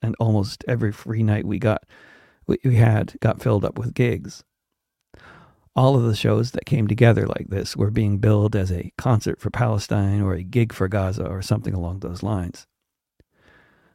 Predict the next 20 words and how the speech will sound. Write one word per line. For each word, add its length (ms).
The 80
local 320
P 220
S 160
C 200
branches 600
are 220
made 260
up 200
of 200
people 280
who 140
want 260
to 100
be 140
protesting 720
the 80
war 240
on 160
Gaza. 420